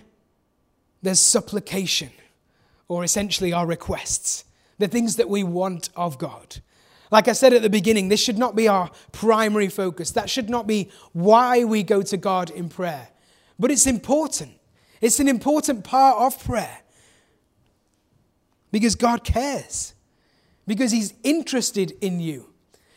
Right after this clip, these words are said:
Because he wants to know what's on your heart. And he wants to give you the desires of your heart. It says in John chapter nine, "We know that God doesn't listen to sinners,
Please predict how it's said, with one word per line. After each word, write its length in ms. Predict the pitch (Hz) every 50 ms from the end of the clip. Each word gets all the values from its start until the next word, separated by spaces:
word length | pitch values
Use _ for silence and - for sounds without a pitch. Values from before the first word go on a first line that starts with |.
| _ _
Because 220 | 208 247 240 277
he 100 | 240 277
wants 320 | 269 254 277 285 269 - -
to 100 | - 262
know 360 | 233 233 240 262 277 294 294
what's 320 | 269 240 240 233 - - - -
on 180 | 208 220 214
your 200 | 208 208 208 196
heart. 640 | 170 - 247 240 214 - 107 - _ - - - - _ _ _ _ _ _ _ _ _ _ _ _ _ _ _ _ _ _ _ _ _ -
And 100 | 208 220
he 60 | 226
wants 240 | 220 233 233 190 -
to 100 | - 208
give 360 | 165 139 139 202 254 277 190
you 380 | 202 220 196 180 175 170 160 139 - _ _ _ _ _
the 100 | 165 190
desires 600 | 175 180 185 160 143 196 196 214 202 196 185 -
of 260 | - - 170 165 131
your 100 | 170 165
heart. 540 | 156 151 156 147 123 101 - _ - - - - _ _ _ _ _ _ _ _ _
It 120 | - 233 185
says 260 | - 240 247 254 233
in 160 | 247 220 180
John 260 | 196 214 208 208 202
chapter 340 | - - 208 180 180 - 196
nine, 440 | 190 185 190 185 180 170 165 156 - - - - - -
"We 220 | 185 226 285 285
know 480 | 277 254 240 254 262 262 233 196 190 180
that 240 | 170 185 180 - -
God 340 | 240 240 240 240 180 151 -
doesn't 400 | 214 233 240 226 254 240 185 196
listen 300 | 196 185 - 196 190 156
to 100 | 196 180
sinners, 720 | - - - 240 226 185 147 127 127 - - - -